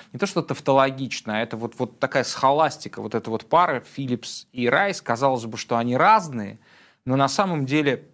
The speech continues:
мне кажется, что их достоинства, они во многом, во многом совпадают, особенно в интерпретации Саутгейта. Да, Райс выдвигался, он шел вперед,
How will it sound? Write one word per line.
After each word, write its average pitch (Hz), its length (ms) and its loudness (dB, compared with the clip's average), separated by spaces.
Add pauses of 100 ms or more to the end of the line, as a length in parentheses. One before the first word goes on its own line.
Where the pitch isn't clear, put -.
(360)
мне 139 140 0
кажется, 151 260 -2
что - 200 -4
их 120 120 -2
достоинства, 131 800 -2
они 123 160 -2
во 117 120 2
многом, 120 640 0
во 113 200 0
многом 120 260 0
совпадают, 147 500 0
особенно 135 320 -4
в 113 80 -4
интерпретации 120 800 -2
Саутгейта. 98 840 -2
Да, 156 340 2
Райс 156 320 -4
выдвигался, 123 840 0
он 110 200 -2
шел 117 220 0
вперед, 135 540 0